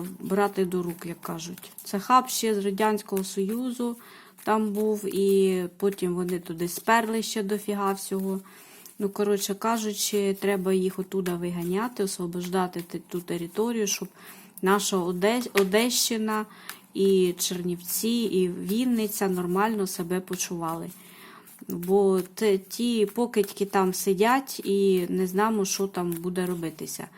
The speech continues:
Тому треба то все прибирати. Давайте подивимося, коли ж зробить наша армія, е, це велике діло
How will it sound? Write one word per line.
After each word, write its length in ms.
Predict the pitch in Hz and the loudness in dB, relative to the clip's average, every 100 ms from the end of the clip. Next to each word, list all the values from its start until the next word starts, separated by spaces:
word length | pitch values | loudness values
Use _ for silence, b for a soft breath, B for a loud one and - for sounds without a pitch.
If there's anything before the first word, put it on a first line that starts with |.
| B B - | B B -6
Тому 280 | 185 190 | 2 2
треба 340 | 190 202 202 196 | 2 2 2 0
то 160 | 196 | -2
все 240 | 175 - 185 | -8 -4 -4
прибирати. 720 | 185 180 170 175 156 - - - B B B B B - | -2 -6 -4 -4 -6 -8 -18 -18 B B B B B -10
Давайте 360 | 190 202 202 196 | 2 4 4 0
подивимося, 1080 | 196 185 226 233 208 202 - 202 190 185 185 | -2 0 0 0 0 2 2 2 2 0 -4
коли 280 | - 202 208 | 0 4 4
ж 140 | 196 - - | 2 -8 -16
зробить 760 | - 190 190 208 190 175 170 165 - 175 | -8 -6 -2 2 2 0 -4 -6 -8 -8
наша 600 | 175 175 165 - 160 165 B B B B - | -2 -2 -2 -4 -6 -8 B B B B 0
армія, 840 | 202 220 208 190 175 170 160 160 | 2 2 0 0 0 -2 -4 -6
е, 320 | - 180 180 185 - - | -8 -8 -8 -8 -12 -12
це 500 | - - 175 170 165 - _ _ - 180 | -8 -2 -2 -2 -6 -14 _ _ -8 -4
велике 420 | 175 175 170 175 | -2 -2 -2 -4
діло 480 | 160 196 240 170 170 | -4 -2 0 0 -2